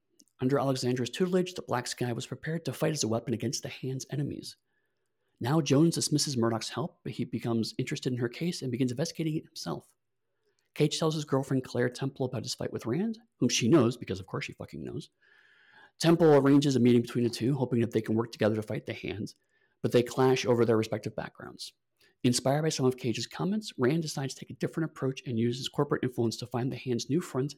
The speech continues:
Midland Circle. Cage visits the mother of one of the local kids the Hand has hired,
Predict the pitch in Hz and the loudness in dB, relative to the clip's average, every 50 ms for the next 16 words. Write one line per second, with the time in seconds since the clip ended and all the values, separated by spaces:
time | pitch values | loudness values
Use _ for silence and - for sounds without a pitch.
0 | _ - 101 98 - - 107 107 113 - - 143 131 - - - - _ _ _ | _ -10 -10 -8 -6 -6 -6 -6 -8 -8 -8 -8 -8 -10 -12 -14 -14 _ _ _
1 | _ _ _ _ _ _ _ _ _ _ _ _ _ - - 151 139 131 - - | _ _ _ _ _ _ _ _ _ _ _ _ _ -6 2 2 2 2 4 4
2 | 135 135 147 - - 131 120 120 123 135 135 123 120 120 113 110 - 113 110 110 | 2 2 2 0 2 4 4 6 6 4 4 4 4 2 0 2 2 2 0 0
3 | - 120 117 - - 165 160 - - 101 107 120 107 - - - - - 175 170 | 0 -4 -10 -4 -4 -4 -4 -4 -6 -6 -4 -4 -4 -4 -6 -8 -6 -2 0 0
4 | 147 147 160 | 0 0 -4